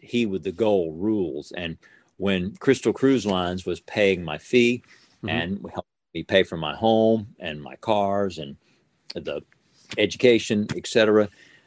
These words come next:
Speaker 1: and, and the, like, three people on Crystal came and said, "We don't like this." In fact,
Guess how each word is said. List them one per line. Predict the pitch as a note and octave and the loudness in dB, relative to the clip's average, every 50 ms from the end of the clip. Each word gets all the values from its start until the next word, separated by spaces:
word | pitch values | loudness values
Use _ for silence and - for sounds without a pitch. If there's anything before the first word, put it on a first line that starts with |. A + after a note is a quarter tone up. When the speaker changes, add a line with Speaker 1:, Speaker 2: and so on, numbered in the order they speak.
| _ _ _ _ _ - | _ _ _ _ _ -4
Speaker 1:
and, | A2+ A2 G#2+ A2 G#2 | -2 0 0 0 0
and | A2 G2+ F#2 | -2 -2 -4
the, | - _ _ - | -4 _ _ 2
like, | A2+ G2+ F#2+ - - | 2 2 2 2 -2
three | - B2 A#2+ B2+ A#2 | 2 4 6 6 4
people | - - B2 A#2 A2+ - A2+ G#2 G2 F#2 - | 4 4 2 2 4 4 4 2 2 2 -2
on | G2 F#2+ | -4 -6
Crystal | F#2 - B2+ A#2 - - - F#2+ | -2 0 2 2 2 2 -2 -4
came | F2 - G2 F#2 F2+ F2+ | -4 -4 -4 -4 -4 -4
and | F2 - | -6 -4
said, | - F#2 F2 E2+ | -2 -2 -2 0
"We | E2+ F#2 A2+ A2+ | 2 2 4 4
don't | G#2 G2+ F#2+ F#2+ | 4 2 0 0
like | F2+ F2 F2 - E2+ | 0 -2 -2 -2 0
this." | G2 G#2+ F#2+ - - | 0 0 0 0 -2
In | G2 F#2 | -8 -4
fact, | - A2+ G2 F#2+ - | 0 0 0 0 0